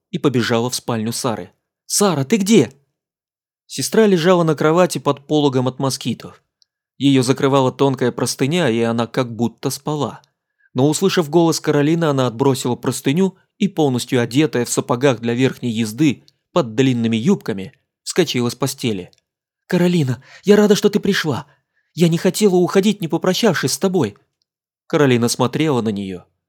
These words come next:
а Сара подбежала и обняла сестру. «Я ухожу с Томом. Он ждет меня на берегу под старым монастырем,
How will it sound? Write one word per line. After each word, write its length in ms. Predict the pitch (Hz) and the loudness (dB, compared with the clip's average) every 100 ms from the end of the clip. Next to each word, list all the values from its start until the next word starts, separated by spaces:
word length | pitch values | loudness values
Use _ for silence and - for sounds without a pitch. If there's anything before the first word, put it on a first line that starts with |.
| _ - | _ -4
а 80 | 165 | -2
Сара 260 | - 135 | 0 0
подбежала 640 | 131 127 110 113 110 120 123 | 0 -2 -2 -2 0 0 -2
и 60 | |
обняла 380 | 113 110 117 113 | -4 0 0 0
сестру. 560 | - 113 - 107 80 _ _ _ _ _ | -4 -10 -8 -8 -10 _ _ _ _ _
«Я 220 | - 160 | -2 0
ухожу 400 | 147 151 160 151 | 0 0 0 0
с 100 | 156 | -2
Томом. 440 | - 180 139 117 - _ _ _ - | 0 0 0 -4 -10 _ _ _ -2
Он 120 | 208 | 0
ждет 260 | 185 220 220 | 2 2 2
меня 180 | 202 196 | 2 4
на 100 | 190 | 2
берегу 320 | 190 175 208 | 2 0 0
под 180 | 190 185 | -2 -2
старым 320 | - 190 175 | 0 0 2
монастырем, 640 | 170 170 - 190 151 107 | 0 -2 2 2 4 0